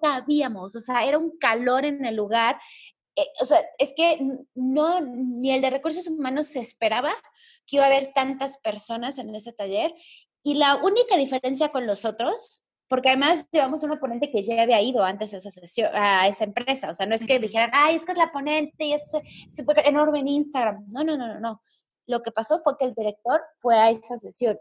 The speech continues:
Speaker 1: y eso hizo como súper atractiva la sesión y como que todo el mundo dijo, "Ok, si él va, pues yo puedo", porque a veces
Speaker 2: Claro.
Speaker 1: si no van, dicen, "Es que ¿cómo voy a tomar una hora porque tengo mucho trabajo que va a decir mi jefe?", pero entonces el jefe está promoviéndolo.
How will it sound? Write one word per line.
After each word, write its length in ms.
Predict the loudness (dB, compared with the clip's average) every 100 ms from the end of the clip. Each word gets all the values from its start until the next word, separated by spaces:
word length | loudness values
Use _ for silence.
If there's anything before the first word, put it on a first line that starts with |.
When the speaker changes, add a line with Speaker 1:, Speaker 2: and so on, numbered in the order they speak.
| -2
Speaker 1:
y 160 | 0
eso 300 | 0 0 4 6 6 2 -10
hizo 320 | -10 -4 -4
como 460 | -4 -6 -6 -6 -10
súper 320 | -12 -4 0 2
atractiva 500 | 2 -4 -2 0 2
la 120 | 0
sesión 280 | -4 -8 -8
y 60 |
como 140 | -8 -10
que 80 | -4
todo 220 | -2 -2
el 60 |
mundo 140 | -2 -4
dijo, 260 | -4 0 2
"Ok, 120 | 2 0
si 80 | 2
él 120 | 4 6
va, 160 | 6 4
pues 140 | 0
yo 180 | 0 2
puedo", 340 | 6 8 6 2 -6 -20 _
porque 180 | -4 4
a 20 | 4
veces 220 | 4 0
Speaker 2:
Claro. 20 |
Speaker 1:
si 80 | 0
no 120 | 2
van, 140 | 2 0
dicen, 160 | -4 -6
"Es 100 | -6
que 120 | -2
¿cómo 260 | 0 0 2
voy 140 | 2
a 80 | 0
tomar 260 | -4 -6
una 300 | -6 -6 -4
hora 240 | -2 -2 -2
porque 200 | -8 -14
tengo 200 | -10 -8
mucho 340 | -8 -8 -10
trabajo 300 | -4 -4 -4
que 100 | -4
va 60 | -4
a 40 |
decir 220 | -4 -8 -10
mi 160 | -10
jefe?", 340 | -8 -6 -6 -10
pero 160 | -10
entonces 400 | -8 -6 -6 -6
el 80 | -8 -6
jefe 220 | -6 -6
está 160 | -10 -12
promoviéndolo. 840 | -10 -10 -10 -12 -16 -12 -10 -12